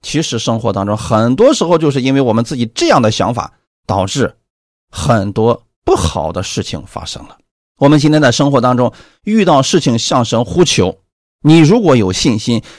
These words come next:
你可以让神按最好的方式成就在你的身上。阿门。那你一定会临到最美好的祝福的。我说的是最美好的祝福。当然了，有时候人等不及，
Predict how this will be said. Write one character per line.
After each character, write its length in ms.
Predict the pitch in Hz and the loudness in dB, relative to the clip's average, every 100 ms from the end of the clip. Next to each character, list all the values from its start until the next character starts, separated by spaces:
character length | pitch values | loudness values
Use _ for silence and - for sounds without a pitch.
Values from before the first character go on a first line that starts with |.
| - | 0
你 140 | 175 | 0
可 140 | 202 214 | 2 2
以 60 | |
让 280 | 190 247 254 | 2 0 0
神 380 | - - - 120 | -2 -2 0 0
按 240 | 170 165 | 0 -2
最 300 | 143 - 202 | -2 -2 -2
好 240 | - - 80 | -2 -4 -4
的 140 | 92 | -4
方 260 | - 131 131 | -2 -2 -2
式 180 | - 104 | -4 -8
成 440 | - 92 90 120 | -8 -8 -4 -2
就 240 | 131 135 95 | 0 -2 -2
在 240 | 90 71 | -6 -6
你 160 | 78 71 | -10 -10
的 140 | 69 | -12
身 200 | - - | -12 -14
上。 200 | - - _ _ _ _ - | -16 -20 _ _ _ _ -10
阿 100 | 85 | -6
门。 260 | 87 87 - _ _ _ - | -6 -8 -14 _ _ _ -6
那 100 | - | 2
你 100 | 302 | 4
一 60 | 262 | 4
定 160 | 403 240 | 4 4
会 100 | 240 | 4
临 220 | 170 202 | 4 2
到 120 | 247 | 0
最 200 | 220 392 | 2 2
美 180 | 135 113 | 2 0
好 220 | - 80 | 0 -4
的 120 | 85 | -6
祝 180 | - 101 | -6 -10
福 200 | - - 71 | -10 -12 -14
的。 80 | - - _ _ _ _ _ _ _ _ _ | -14 -16 _ _ _ _ _ _ _ _ _
我 100 | 98 | -6
说 120 | 107 | -4
的 60 | 117 | -2
是 200 | - - _ | -4 -8 _
最 360 | - 294 143 | -4 -2 -2
美 320 | 98 95 92 95 | -4 -6 -6 -8
好 260 | - - | -10 -12
的 140 | - - | -12 -12
祝 140 | - | -12
福。 200 | - - _ _ _ _ _ | -14 -20 _ _ _ _ _
当 140 | 156 | -4
然 160 | 151 80 | -2 -4
了， 160 | 82 - _ _ _ _ _ _ _ _ _ | -10 -18 _ _ _ _ _ _ _ _ _
有 280 | - 160 190 | 0 4 4
时 160 | 139 208 | 2 2
候 420 | 247 208 147 110 | 4 4 2 0
人 300 | 120 131 214 | 0 2 2
等 180 | - 113 | 2 2
不 80 | 135 | 2
及， 320 | 123 147 | 2 -2